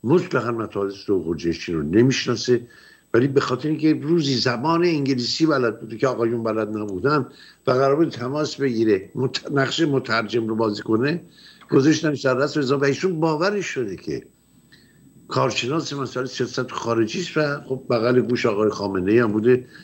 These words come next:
و متاسفانه تمام اشتباهاتی که در طی این چهل سال اخیر رخ داده در قلمروی سیاست خارجی،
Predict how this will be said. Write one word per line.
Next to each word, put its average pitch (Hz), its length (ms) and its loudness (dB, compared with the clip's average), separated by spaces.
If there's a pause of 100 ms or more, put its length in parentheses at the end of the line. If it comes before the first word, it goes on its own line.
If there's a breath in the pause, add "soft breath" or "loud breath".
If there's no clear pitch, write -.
(200 loud breath)
و 104 80 6
متاسفانه 123 640 0
تمام 131 440 0
اشتباهاتی 117 840 0
که 120 100 2
در 110 80 4
طی - 180 0
این 117 280 4
چهل 107 240 2
سال 113 300 0
اخیر 92 320 -4
رخ 85 220 -6
داده 85 340 0 (680 loud breath)
در 107 140 2
قلمروی 117 560 0
سیاست - 580 -8
خارجی، 95 680 -4